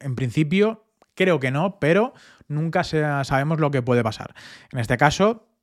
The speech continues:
mm, para ser siempre previsible, si tenéis operaciones, como antes me ha com-, eh, me ha comentado mi compañero Víctor de, de la newsletter,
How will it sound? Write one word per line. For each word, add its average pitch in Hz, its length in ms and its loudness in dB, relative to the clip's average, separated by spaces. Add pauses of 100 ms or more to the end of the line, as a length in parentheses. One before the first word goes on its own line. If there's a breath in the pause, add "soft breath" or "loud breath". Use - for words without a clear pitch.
mm, 131 360 -6
para 120 180 -2
ser 139 260 -4
siempre 147 360 0
previsible, 185 640 2
si 151 120 -4
tenéis 135 280 -4
operaciones, 139 500 -4
como 127 160 -6
antes 131 160 -4
me 135 100 -2
ha 123 40 -6
com-, 127 160 -4
eh, 123 280 -4
me 127 120 -6
ha 120 360 -8
comentado 131 380 -2
mi 131 60 -4
compañero 123 440 -2
Víctor 123 340 -2
de, 120 200 -2
de 127 100 -2
la 120 120 -2
newsletter, 123 480 -2